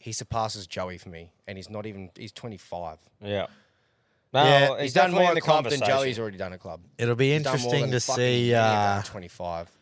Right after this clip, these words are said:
Speaker 3: how they go 'cause they keep losing players.
Speaker 2: Hmm.
Speaker 3: Pen-,
Speaker 1: They
Speaker 3: but then
Speaker 1: just,
Speaker 3: they
Speaker 1: they'll
Speaker 3: just
Speaker 1: pull
Speaker 3: keep
Speaker 1: someone
Speaker 3: fucking
Speaker 1: out.
Speaker 3: winning.
Speaker 1: They'll
Speaker 3: So
Speaker 1: bring someone to the ranks. And that's what, like, y-, players like Cronk,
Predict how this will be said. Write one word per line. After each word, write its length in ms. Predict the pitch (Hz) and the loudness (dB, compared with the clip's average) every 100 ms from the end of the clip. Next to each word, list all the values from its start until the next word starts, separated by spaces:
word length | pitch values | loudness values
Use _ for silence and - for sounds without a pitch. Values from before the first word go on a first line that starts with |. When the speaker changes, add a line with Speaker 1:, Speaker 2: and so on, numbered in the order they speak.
| _ _ _ _ | _ _ _ _
Speaker 3:
how 180 | 131 131 | 2 4
they 200 | 120 113 | 4 2
go 260 | 110 120 117 | 2 2 2
'cause 180 | 123 113 | 0 2
they 120 | 113 | 2
keep 300 | - 175 185 | 4 0 2
losing 380 | 127 131 113 92 | 4 4 2 -6
players. 540 | - 107 104 - - - _ _ _ | -4 -2 -2 -4 -14 -18 _ _ _
Speaker 2:
Hmm. 220 | 120 110 82 _ | -14 -12 -14 _
Speaker 3:
Pen-, 180 | 123 120 | 0 2
Speaker 1:
They 60 | |
Speaker 3:
but 100 | 120 | 2
then 100 | 117 117 | 4 4
Speaker 1:
just, 80 | |
Speaker 3:
they 80 | 117 | 4
Speaker 1:
they'll 120 | 113 | 2
Speaker 3:
just 120 | 120 107 | 2 0
Speaker 1:
pull 80 | 143 | 0
Speaker 3:
keep 120 | 110 | 0
Speaker 1:
someone 280 | 123 117 110 | 0 0 0
Speaker 3:
fucking 160 | 117 | 0
Speaker 1:
out. 60 | 104 | 0
Speaker 3:
winning. 220 | 123 104 - _ | -2 -2 -8 _
Speaker 1:
They'll 140 | - 95 | -12 -12
Speaker 3:
So 160 | - | -10
Speaker 1:
bring 180 | 110 98 | -8 -6
someone 440 | 92 131 123 120 117 | -4 -2 -2 -4 -6
to 100 | 117 | -8
the 100 | 110 | -8
ranks. 540 | 98 95 85 - - _ _ _ _ _ - | -8 -8 -10 -12 -14 _ _ _ _ _ -8
And 140 | 135 | -2
that's 200 | 151 - | -2 -2
what, 100 | 156 | 0
like, 200 | 139 127 - | 2 2 -4
y-, 200 | 120 120 120 | -16 -16 -6
players 400 | 135 135 127 - | -2 0 -2 -2
like 200 | 117 107 _ _ | -2 -2 _ _
Cronk, 480 | - 123 113 95 - | -8 -4 -2 -4 -14